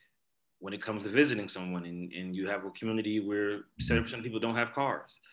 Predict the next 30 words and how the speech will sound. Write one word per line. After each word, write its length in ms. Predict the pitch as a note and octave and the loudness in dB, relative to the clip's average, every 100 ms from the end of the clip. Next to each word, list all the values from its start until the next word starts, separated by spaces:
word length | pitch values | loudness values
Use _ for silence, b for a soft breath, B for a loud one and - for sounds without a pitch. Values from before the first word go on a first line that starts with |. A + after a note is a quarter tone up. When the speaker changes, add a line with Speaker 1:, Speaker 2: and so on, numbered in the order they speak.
| B B B - | B B B -2
Speaker 1:
or 160 | G2 | 0
when 120 | G#2 | 2
it 220 | G#2+ G#2 - | 2 0 -4
comes 260 | A2 A2 | -4 -2
to 140 | A2 G#2 | -2 -4
certain 200 | G#2+ G#2 | -4 -6
phone 280 | B2 C#3 D3 | -2 0 0
calls, 320 | G#2+ F#2+ F2+ | 0 0 0
but 140 | G2 F#2+ | -6 -6
your 100 | G#2 | -6
community, 260 | G#2+ G#2 | -6 -2
you 60 | G2+ | -2
have 80 | G2+ | -2
a 40 | |
community 360 | A#2 A2 G#2+ G#2+ | -2 -2 0 0
where 360 | G2+ G2 G2 | 0 0 0
fifty 200 | F#2 A#2 | -2 -6
percent 240 | G#2+ - A2 | -6 -4 -4
of 60 | |
the 20 | A2+ | -2
community 240 | A2+ G#2+ | -2 0
is 40 | |
unemployed, 440 | G#2 G2 B2+ B2 - _ B B B B B | -2 -4 -4 -4 -4 _ B B B B B
you 80 | A2 | 0
know, 120 | A2+ | 2
and 100 | G#2+ | 2
so 180 | B2 A2+ | 4 4
all 140 | A#2+ | 6
these 160 | A#2+ A#2 | 4 2
things 300 | A#2+ A2 - | 2 2 -2